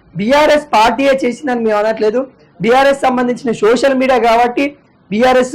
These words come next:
హరీష్ రావు ఫోటో ఉంది కాబట్టి మరి బాధ్యులు హరీష్ రావు ఉండాలి. ఎందుకంటే నా ఫోటో పెట్టుకుంటే నా బాధ్యతనే ఉంటా. ఎందుకంటే ఎవరైనా ఎవరైనా పెట్టుకోవచ్చు, అట్లా అంటారా ఇట్లా అంటారా అని అనొచ్చు. కానీ, కానీ అది ఇప్పటి నుండి ఉన్న అకౌంట్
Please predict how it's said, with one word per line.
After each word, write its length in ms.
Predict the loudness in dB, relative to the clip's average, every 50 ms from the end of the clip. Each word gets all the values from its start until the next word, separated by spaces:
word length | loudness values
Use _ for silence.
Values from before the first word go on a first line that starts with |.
| 2 2
హరీష్ 260 | 2 2 0 0 0
రావు 140 | 0 0 0 0 0
ఫోటో 160 | 0 0 0 0
ఉంది 120 | 0 2 2 2
కాబట్టి 240 | 2 2 2 0 -2 -2 0
మరి 120 | 0 -2 0 0 0
బాధ్యులు 380 | 0 0 0 0 0 0 0 0 -2 -6 -12 -20 -12 -6 -4
హరీష్ 260 | -2 -2 -2 -2 -2 0
రావు 220 | 0 2 2 2 0
ఉండాలి. 240 | 0 0 0 0 0 0
ఎందుకంటే 340 | -2 -4 -4 -4 0 0 0 0 0 -4 -10 _ -20 -20 _ -4
నా 80 | -2 -2 0 2
ఫోటో 180 | 2 2 2 2 2 0
పెట్టుకుంటే 420 | -2 -2 -4 -4 -2 0 2 2 2 2 0 -6 _ _ -6
నా 100 | -2 -2 0 2 2
బాధ్యతనే 340 | 2 2 2 0 0 0 0 0
ఉంటా. 160 | 0 0 0 2 2
ఎందుకంటే 340 | 0 0 0 0 0 2 2 0 0 -2 -6 -20 -10 _ -2
ఎవరైనా 320 | 0 2 2 2 2 4 4
ఎవరైనా 260 | 4 2 2 2 2 2 0
పెట్టుకోవచ్చు, 400 | 0 -2 0 0 0 0 0 -2
అట్లా 160 | -2 0 0 0
అంటారా 320 | -2 0 0 0 2 2 2 0 0
ఇట్లా 180 | -2 -2 -2
అంటారా 280 | 0 0 0 0 2 0
అని 100 | 0 0 -2 -4
అనొచ్చు. 260 | -6 -8 -10 -8 -4 -4
కానీ, 160 | -2 0 -2 -2 -4 -6 _ _ -20 _ _ _ -4 0
కానీ 320 | 2 2 2 2 2 2 0 -2 -4 -8 _ _ _ _ _ -4 -2
అది 120 | 0 0 0
ఇప్పటి 220 | 0 0 0 2 2
నుండి 160 | 2 2 0 0
ఉన్న 120 | 0 0 0 0 0 0 0
అకౌంట్ 280 | 0 0 0 0 0 2